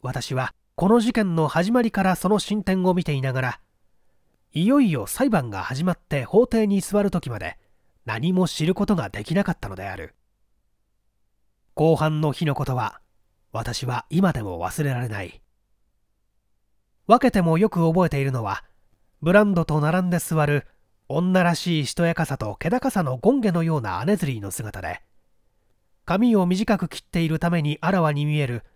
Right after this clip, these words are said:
その格好の良い首に、数日の後に死刑執行人の縄が巻きつくのかと思うと、私は寒々とした気持ちに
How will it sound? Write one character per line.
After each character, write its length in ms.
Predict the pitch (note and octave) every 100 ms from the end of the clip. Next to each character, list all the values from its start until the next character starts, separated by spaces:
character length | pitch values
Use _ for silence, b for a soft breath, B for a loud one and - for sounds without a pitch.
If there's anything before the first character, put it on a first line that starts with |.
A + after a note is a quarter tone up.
| _
そ 160 | - B2+
の 220 | D3 C#3 -
格 200 | C3 -
好 180 | - G3
の 100 | F#3+
良 120 | F3+
い 100 | D#3
首 240 | - C3+ C3
に、 200 | C3 - _ _ _ _ _ -
数 260 | - D#3+
日 260 | D3 D#3 D3+
の 120 | D3+
後 240 | D3 C3+ C#3+
に 200 | C#3+ - _ _ -
死 180 | - -
刑 280 | A#3+ F#3+
執 180 | D#3+ - _
行 200 | - A3
人 220 | G#3+ G#3+
の 120 | G3+ G3
縄 280 | G3 G#3+
が 160 | F3 D#3+
巻 240 | D#3+ E3+
き 20 | -
つ 120 | -
く 100 | G3
の 80 | F#3+
か 140 | F#3
と 100 | D3
思 180 | C#3+ C#3+
う 60 |
と、 220 | - F#2+ - _ _ _ _ _ _ _ _
私 300 | A2 - -
は 120 | A#2+
寒 240 | - C#3+ E3+
々 200 | G3 G3
と 100 | D#3
し 80 | -
た 100 | A3
気 120 | C3
持 100 | B2+
ち 120 | C3
に 120 | B2+